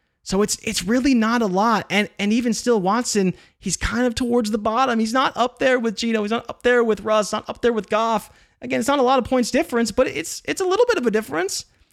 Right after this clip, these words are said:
It's enough for me to say, like, "Am I really paying that price for a Watson?" Ugh. I don't know. I don't know. It scares me a little bit. It scares me a little bit. And seeing these numbers makes me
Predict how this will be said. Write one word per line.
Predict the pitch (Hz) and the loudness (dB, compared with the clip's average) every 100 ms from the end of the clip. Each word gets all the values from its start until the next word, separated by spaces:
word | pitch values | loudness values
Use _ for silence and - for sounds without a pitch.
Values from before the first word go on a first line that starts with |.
| - | -4
It's | 214 | 0
enough | 247 269 | 2 2
for | 269 | 2
me | 254 262 | 0 0
to | |
say, | 226 247 285 285 | 0 0 2 2
like, | 233 233 226 - _ _ _ _ _ | 2 2 0 -10 _ _ _ _ _
"Am | 220 247 | 0 2
I | 247 | 0
really | 175 226 247 262 | -2 0 2 0
paying | - 254 262 220 | 0 0 2 0
that | 254 - | 0 -2
price | - 196 233 302 - - - | -6 0 0 0 -2 -8 -2
for | 240 | 0
a | 202 | 0
Watson?" | 135 160 233 - 349 370 359 - _ _ _ _ _ _ 359 | -2 -2 -2 0 0 0 -4 -18 _ _ _ _ _ _ -2
Ugh. | 349 440 453 - _ _ _ _ _ _ 180 | 2 4 2 -2 _ _ _ _ _ _ -2
I | 202 | 0
don't | 190 | 0
know. | 127 123 _ _ _ _ - | -2 -8 _ _ _ _ 0
I | |
don't | 165 139 | 0 0
know. | 113 - | -4 -2
It | 165 | -2
scares | - 202 190 151 | 0 0 0 0
me | 127 | -4
a | |
little | 123 | -4
bit. | 110 107 - | -4 -6 -6
It | 156 | -4
scares | 147 175 160 | 0 0 0
me | |
a | 139 | 0
little | 123 | 0
bit. | 123 | 0
And | 131 | 0
seeing | 175 175 | 2 0
these | 156 | 2
numbers | 160 160 147 127 | 0 0 -2 0
makes | 147 143 | -2 0
me | 156 143 | 2 2